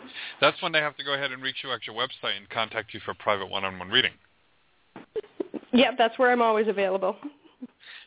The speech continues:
Speaker 1: Which, uh, before, you know, we go ahead and take another caller, how can people go ahead and do that? So.
Speaker 2: My website is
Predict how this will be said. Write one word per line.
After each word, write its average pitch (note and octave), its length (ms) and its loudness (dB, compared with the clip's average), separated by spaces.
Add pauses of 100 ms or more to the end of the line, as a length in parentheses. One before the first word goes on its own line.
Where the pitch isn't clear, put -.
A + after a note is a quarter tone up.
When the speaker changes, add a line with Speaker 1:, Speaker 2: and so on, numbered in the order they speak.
Speaker 1:
Which, C3 300 6
uh, C3+ 240 8
before, B2+ 480 -2
you B2+ 80 -4
know, A2+ 180 -2 (140)
we A#2 120 -4
go A#2+ 120 0
ahead A#2 160 2
and A2 100 -10
take A#2 120 -4
another G#2 180 -4
caller, A#2+ 340 0
how A#2 160 4
can B2 180 -10
people B2+ 240 -8
go B2 100 2
ahead B2 120 2
and A#2+ 120 -2
do B2 120 0
that? C3+ 220 0 (180)
So. G2+ 220 2 (1600)
Speaker 2:
My A#3+ 360 6
website B3+ 720 4
is A3 280 6